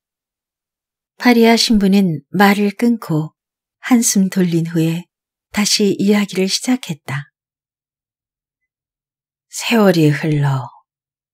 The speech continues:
그 기도서는 내가 모시고 있던 스파다 백작에게 전해졌다네. 백작은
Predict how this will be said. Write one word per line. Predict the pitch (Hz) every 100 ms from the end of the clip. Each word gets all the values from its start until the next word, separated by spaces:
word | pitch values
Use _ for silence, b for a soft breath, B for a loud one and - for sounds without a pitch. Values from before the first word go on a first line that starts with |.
| _
그 | - 226 190
기도서는 | 170 - 143 139 139 151 139 131 135 _ _ _ _ _ _ _ _
내가 | - 175 170 156 143
모시고 | 135 143 147 - 160
있던 | 156 147 175 139 123 135 _ _ _ _ -
스파다 | - - 196 180 208
백작에게 | 208 208 - 220 214 202 208 190
전해졌다네. | - 196 196 175 151 - 127 127 120 - _ _ _ _ _ _ _ _ _ _ _ _ _ _ _ _ _ _ _ _ _ _ -
백작은 | 165 165 - 156 147 151